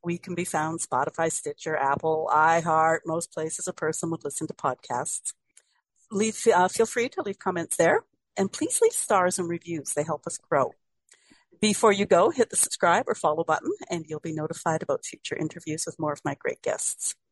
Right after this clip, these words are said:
Share this episode with someone who has either been, I don't know, pickleball curious, is that a term? Uh, or, you know, just drag them out and say, "Let's give this a try," even bad knees and all. That's great.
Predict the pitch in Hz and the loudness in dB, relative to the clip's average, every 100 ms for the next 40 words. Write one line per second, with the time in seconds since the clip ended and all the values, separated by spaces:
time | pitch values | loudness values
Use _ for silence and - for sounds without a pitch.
0 | _ _ _ _ _ _ _ - - - | _ _ _ _ _ _ _ -4 -2 4
1 | 294 427 480 466 - _ - 254 247 247 | 6 8 10 8 6 _ 4 6 8 6
2 | - - - 254 440 - 220 139 196 466 | 4 2 0 0 0 2 0 0 -2 -4
3 | - _ _ _ _ - 208 233 - - | -6 _ _ _ _ -10 -4 -4 -2 -2
4 | 240 240 247 247 247 - 226 226 214 202 | -4 -6 -10 -10 -12 -14 -10 -8 -6 -6
5 | - 170 175 175 175 175 165 160 165 - | -4 -4 -4 -6 -4 -4 -2 -2 -4 -8
6 | _ _ _ _ _ 196 185 160 - 156 | _ _ _ _ _ -2 0 -2 -6 -6
7 | 160 - 240 - 220 202 190 - 226 240 | -6 -4 -2 0 2 2 2 2 2 4
8 | 359 427 208 - 196 208 - 247 214 240 | 2 0 -2 -4 -6 -6 -8 -6 -4 -4
9 | 440 _ _ _ - 214 208 220 - 202 | -8 _ _ _ -10 -8 -8 -10 -8 -4
10 | 220 226 226 233 233 _ _ - 254 269 | -2 -2 -2 -4 -6 _ _ -8 -6 -6
11 | - - 170 170 - 165 160 160 - 165 | -8 0 2 0 -2 -4 -4 -4 -8 -10
12 | 156 160 165 - - 156 151 - 156 - | -8 -8 -6 -4 -4 -4 -6 -8 -10 -8
13 | - 151 - 139 139 - _ - 180 175 | -8 -8 -6 -4 -4 -8 _ -14 -10 -8
14 | 160 160 - 147 - 147 151 143 139 135 | -8 -4 -2 -2 -2 -6 -8 -6 -4 -6
15 | - 165 131 - 160 147 | -6 -8 -8 -6 -2 -2